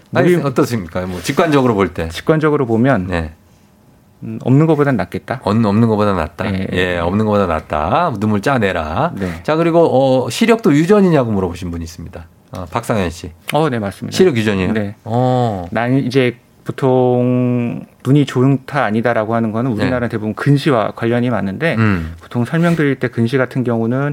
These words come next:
Speaker 1: 네.
Speaker 2: 절반은 유전,
Speaker 1: 음.
Speaker 2: 절반은 환경이라고 얘기 드립니다. 그래서
Speaker 1: 음, 음.
Speaker 2: 뭐, 부모님들이 눈이 나쁘면
Speaker 1: 네.
Speaker 2: 자식들도 눈이 나쁠 가능성이
Speaker 1: 나쁘다.
Speaker 2: 높죠.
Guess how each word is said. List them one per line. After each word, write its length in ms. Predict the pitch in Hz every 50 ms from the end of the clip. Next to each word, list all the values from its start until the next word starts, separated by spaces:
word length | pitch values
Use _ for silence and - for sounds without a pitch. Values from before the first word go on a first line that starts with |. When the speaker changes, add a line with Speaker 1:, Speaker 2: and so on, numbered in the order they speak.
| -
Speaker 1:
네. 180 | 98 95 87 87 90 -
Speaker 2:
절반은 520 | - - 113 113 120 135 147 156 151 123
유전, 400 | 104 98 - 104 104 123 170 208
Speaker 1:
음. 220 | 95 92 87 82 80 80
Speaker 2:
절반은 400 | - - 101 104 123 123 123 120
환경이라고 600 | 120 147 165 156 165 156 143 131 120 110 107 98
얘기 180 | 95 90 98 92
드립니다. 400 | - 104 - 90 - - - 98
그래서 240 | 110 107 107 107 110
Speaker 1:
음, 60 | 107
음. 80 | 104 98
Speaker 2:
뭐, 140 | 92 85 82 85 - - - - - - _ _ - 220 185 - _ _ -
부모님들이 480 | - 123 123 127 127 120 113 117 107
눈이 140 | 101 104 104 104
나쁘면 520 | 95 85 - - 104 95 92 101 131 156 -
Speaker 1:
네. 60 | 95 98 85
Speaker 2:
자식들도 420 | - 82 - - 98 90 - 110 -
눈이 140 | 98 95 87
나쁠 240 | 101 92 - -
가능성이 340 | 98 104 101 98 98 117 113
Speaker 1:
나쁘다. 160 | 110 101 117
Speaker 2:
높죠. 140 | 120 92 85